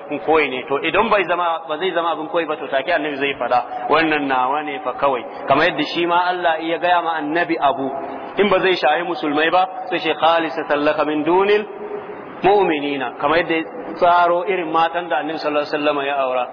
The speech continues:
Aw imra'atan ko wahabat nafsa lin nabi in arada an-nabi an yastankiha. Me aka ce? Khalisatan laka. Kada wani kuma ya gama ta ce, "Ni na bari in daura ma kaina tunda Annabi ya daura."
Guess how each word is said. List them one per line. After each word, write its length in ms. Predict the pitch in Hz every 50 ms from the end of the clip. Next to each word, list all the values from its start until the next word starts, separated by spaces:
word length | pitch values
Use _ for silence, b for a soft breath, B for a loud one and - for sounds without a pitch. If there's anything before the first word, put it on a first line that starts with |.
| B B B B B 143
Aw 80 | 143
imra'atan 640 | 156 175 185 180 180 165 165 - 226 - 151 147 143
ko 220 | - 170 180 185 180
wahabat 400 | 180 180 175 165 160 160 160 151
nafsa 400 | 151 165 170 - - 165 156 151
lin 200 | 160 170 165 160
nabi 320 | 160 151 151 156 151 147 160
in 100 | 180 185
arada 360 | 180 175 170 175 175 170 170
an-nabi 320 | 160 160 160 156 156 165 156
an 120 | 156 175 175
yastankiha. 960 | 175 165 - - 156 151 147 - 180 180 160 147 151 143 131 - - - - -
Me 60 | -
aka 200 | 175 202 208 202
ce? 160 | 185 - 180 170 - - - - - - - - - - - - - -
Khalisatan 640 | - 185 190 190 190 165 - 156 156 151 143 135 135
laka. 200 | 139 135 135 135
Kada 220 | 135 175 175 180 170
wani 180 | 170 165 170
kuma 200 | 165 165 165 170
ya 80 | 160 147
gama 280 | 156 160 160 156 147
ta 140 | 147 165 156 147
ce, 80 | 156 156 151
"Ni 100 | 151 156
na 160 | 160 156 160
bari 160 | 147 147 147 160
in 80 | 156 160
daura 320 | 156 147 151 147 143 139
ma 100 | 139 139 - 143
kaina 220 | 143 139 135 135
tunda 220 | - 156 151 147 147
Annabi 240 | 143 143 143 139 135
ya 140 | 135 131 139
daura." 260 | 139 139 139 135 120